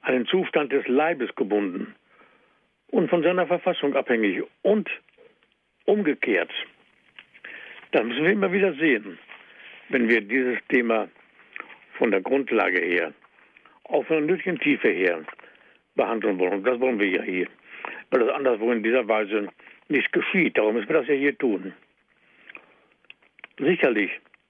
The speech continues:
lebt eine alte, von naturwissenschaftlichem Denken geprägte Ansicht immer noch fort, dass bei Krankheitsbefunden lediglich der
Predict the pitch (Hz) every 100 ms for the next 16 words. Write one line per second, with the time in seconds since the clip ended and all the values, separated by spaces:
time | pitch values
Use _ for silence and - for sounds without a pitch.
0 | _ _ _ _ _ _ - 127 123 117
1 | - 131 131 131 147 165 - 120 95 _
2 | _ _ _ - _ _ _ _ - 143
3 | 120 165 170 - 139 160 127 - 117 110
4 | 127 120 113 - - 135 107 - - 151
5 | 113 - 220 156 139 110 - 120 101 -
6 | - - - - - - - 127 113 120
7 | - 139 139 143 - - - 139 113 127
8 | - - - - - _ - 131 156 170
9 | - 160 - 135